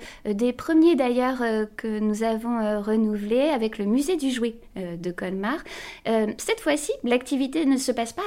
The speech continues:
à Unterlinden, mais bien au musée du jouet qu'on met en valeur. On est très heureux de le faire,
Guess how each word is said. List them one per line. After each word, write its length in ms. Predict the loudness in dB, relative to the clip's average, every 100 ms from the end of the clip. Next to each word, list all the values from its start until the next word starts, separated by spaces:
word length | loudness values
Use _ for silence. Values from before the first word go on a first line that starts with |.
| 2
à 40 |
Unterlinden, 640 | 4 4 2 0 2 4
mais 100 | 4
bien 180 | 4 4
au 100 | 6
musée 300 | 8 8 6
du 140 | 2 2
jouet 220 | 2 0
qu'on 140 | 2
met 200 | 4 6
en 120 | 6 6
valeur. 420 | 4 2 2 0
On 120 | -2
est 100 | -4
très 220 | -4 0
heureux 180 | 2 0
de 140 | 0 -4
le 60 |
faire, 340 | -4 -2 0